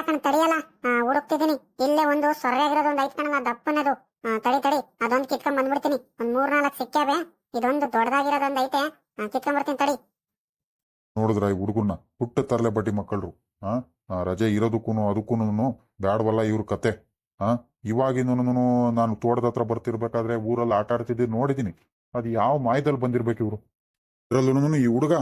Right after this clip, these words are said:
Speaker 2: ನೆತ್ತಿ ಮೇಲೆ ಹತ್ ನಿಂತಾನಲ್ಲ, ಇವ್ನು ಎಂತಾನು ಇರ್ಬೇಕು ಇವ್ನು. ಆ,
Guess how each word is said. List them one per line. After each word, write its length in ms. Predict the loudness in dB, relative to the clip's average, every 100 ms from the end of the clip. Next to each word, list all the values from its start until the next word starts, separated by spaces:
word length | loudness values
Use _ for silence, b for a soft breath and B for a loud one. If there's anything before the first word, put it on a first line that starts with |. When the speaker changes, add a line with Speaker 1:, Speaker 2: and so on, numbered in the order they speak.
| -2 _ -4
Speaker 2:
ನೆತ್ತಿ 300 | -2 0 2
ಮೇಲೆ 200 | 4 2
ಹತ್ 120 | 2
ನಿಂತಾನಲ್ಲ, 420 | 0 2 2 4
ಇವ್ನು 240 | 2 2 0
ಎಂತಾನು 360 | 0 0 2
ಇರ್ಬೇಕು 320 | 2 0 2
ಇವ್ನು. 420 | 0 0 -6 _ _
ಆ, 120 | -2